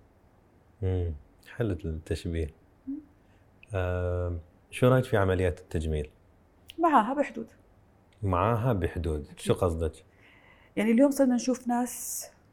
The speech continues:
Speaker 2: بالسوشيال ميديا، يعني أرأف عليهم، إنه عملوا مبالغات لدرجة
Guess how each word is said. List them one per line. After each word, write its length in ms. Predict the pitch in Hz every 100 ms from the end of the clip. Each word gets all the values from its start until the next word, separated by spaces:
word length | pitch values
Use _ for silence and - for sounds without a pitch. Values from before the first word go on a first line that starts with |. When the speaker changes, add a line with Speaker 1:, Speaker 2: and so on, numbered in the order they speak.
| _ _ 180
Speaker 2:
بالسوشيال 500 | 190 208 226 214 208
ميديا، 420 | 220 208 214 - - _ _ -
يعني 240 | 180 180 240
أرأف 280 | - 180
عليهم، 380 | 170 175 180 190 - _ _ _ 196
إنه 380 | 196 202 202 - -
عملوا 340 | 226 262 240
مبالغات 840 | 208 190 196 196 190 226 240 - -
لدرجة 540 | 185 185 226 214 196